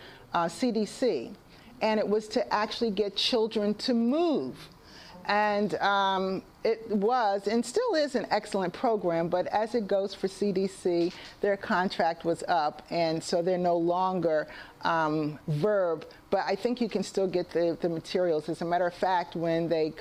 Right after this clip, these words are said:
kind of faded out, they, I got in touch with them, and they just poured us with all of their, um, um, materials that they didn't need anymore. So, what do you think Verb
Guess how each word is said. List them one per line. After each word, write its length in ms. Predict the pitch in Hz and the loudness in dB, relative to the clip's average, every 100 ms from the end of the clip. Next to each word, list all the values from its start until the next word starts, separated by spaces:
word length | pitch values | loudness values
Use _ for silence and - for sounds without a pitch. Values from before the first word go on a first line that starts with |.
| - | -10
kind 180 | 196 190 | -4 0
of 120 | 165 - - | -2 -4 -2
faded 380 | 196 190 175 147 | 0 2 0 -2
out, 500 | - 254 220 170 - - - - - | 0 2 2 0 -6 -16 -20 -20 -12
they, 440 | 160 165 196 190 | -6 0 2 2
I 200 | 165 175 | 0 0
got 220 | 196 190 180 | 2 0 0
in 140 | 175 | -4
touch 340 | - - 254 | -2 -2 0
with 160 | - 180 | -2 -2
them, 220 | 170 165 | -2 -4
and 140 | - 175 | -4 0
they 120 | 185 | 0
just 380 | 180 175 160 - | 0 -2 -4 -10
poured 520 | - - 233 240 185 | -8 0 0 0 0
us 240 | 175 175 175 | -2 -2 -2
with 180 | 175 - | -2 0
all 240 | 170 175 | 0 0
of 80 | 170 | 0
their, 340 | 170 160 156 151 - - - - | 0 2 2 0 -8 -20 -12 -6
um, 500 | 165 160 151 147 151 - - - - - - | -2 -2 -2 -4 -8 -12 -20 -20 -20 -20 -14
um, 580 | - 147 - - - - - - - 156 160 | -10 -10 -10 -12 -12 -16 -20 -20 -14 -8 -2
materials 720 | 185 - 285 311 175 165 - | -2 0 2 2 2 0 0
that 140 | 220 | 0
they 120 | 247 | 0
didn't 200 | 233 233 | 0 0
need 200 | 247 294 | 0 2
anymore. 600 | 247 190 185 175 143 - - - - - | 0 0 2 2 2 0 -6 -16 -18 -16
So, 640 | - - 269 190 143 214 - - - - - - - - - | -6 0 2 2 -2 -6 -14 -20 -20 -20 -20 -18 -18 -12 -2
what 400 | 202 220 269 277 | 2 2 0 0
do 80 | |
you 160 | 294 285 | 2 2
think 380 | 285 233 220 208 - - | 0 0 0 -2 -6 -10
Verb 580 | 170 160 226 208 190 185 | -4 0 2 2 2 0